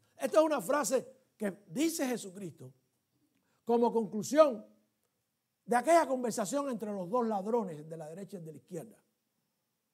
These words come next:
¿Ok? Uno que le dice a Jesucristo y lo reprocha, aún estando en la cruz, y el otro le dice, aún estando en la cruz,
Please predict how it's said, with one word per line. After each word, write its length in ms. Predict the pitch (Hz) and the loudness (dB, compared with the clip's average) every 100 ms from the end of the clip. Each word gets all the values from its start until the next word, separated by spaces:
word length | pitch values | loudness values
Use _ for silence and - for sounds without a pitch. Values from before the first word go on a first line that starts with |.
| _ _ _ - | _ _ _ -14
¿Ok? 140 | 120 233 277 - _ _ _ _ _ _ _ _ _ _ _ _ _ _ _ _ - | -4 -4 -4 -8 _ _ _ _ _ _ _ _ _ _ _ _ _ _ _ _ 2
Uno 420 | 330 359 285 196 | 6 8 6 4
que 140 | 220 | 0
le 100 | 214 | 0
dice 240 | 240 262 277 | 0 0 2
a 80 | |
Jesucristo 560 | 226 185 190 262 269 247 | 0 -2 -8 -6 -6 -6
y 60 | 214 | -6
lo 80 | |
reprocha, 540 | 190 190 196 277 175 - | -6 -8 0 0 0 0
aún 380 | 196 202 339 415 | 4 6 6 2
estando 340 | 233 302 320 | 0 -2 -2
en 60 | 277 | -4
la 120 | 214 | -4
cruz, 320 | 202 320 254 - _ _ | -6 -8 -10 -12 _ _
y 100 | 233 | 2
el 80 | 254 | 4
otro 260 | 302 311 311 | 6 8 6
le 100 | 330 | 6
dice, 120 | 302 | 4
aún 260 | 294 349 | 4 4
estando 360 | 339 339 320 311 | 2 2 4 4
en 60 | 302 | 2
la 180 | 277 | 0
cruz, 440 | 202 339 339 302 | 0 4 4 2